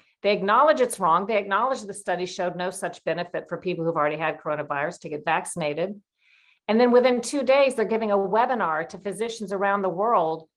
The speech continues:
making the same claim. These same doctors that were acknowledging on the phone with him two days before that it was false, and they continue to put that out. So this is intentional.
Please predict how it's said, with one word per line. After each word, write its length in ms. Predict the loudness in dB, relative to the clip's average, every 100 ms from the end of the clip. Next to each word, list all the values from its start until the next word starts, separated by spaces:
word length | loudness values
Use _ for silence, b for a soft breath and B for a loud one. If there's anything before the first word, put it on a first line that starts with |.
| _ -8
making 320 | -6 -4 -2
the 60 | -4
same 380 | -4 -4 -4
claim. 540 | -6 -4 -4 -4 -8 -16 _ _ _
These 240 | -6 -2
same 220 | 0 0
doctors 400 | 4 4 4 0
that 100 | 0
were 80 | 0
acknowledging 600 | -2 0 2 2 0 -2
on 120 | -2
the 120 | -2 -4
phone 240 | -4 -4
with 160 | -4 -6
him 160 | -8 -6
two 140 | -2
days 220 | 0 0
before 360 | -2 -2 -2 -2
that 140 | -2
it 60 | -4
was 140 | -6
false, 540 | 0 2 2 -2 -14 _ _
and 80 | -6
they 80 | -4
continue 400 | -4 -6 -2 -2
to 60 | -2
put 220 | -4 -2
that 200 | 0 2
out. 280 | 2 2 B B B B _
So 140 | -4
this 180 | -4 -4
is 120 | -4
intentional. 760 | -4 -2 -6 -6 -6 -6 -6 -14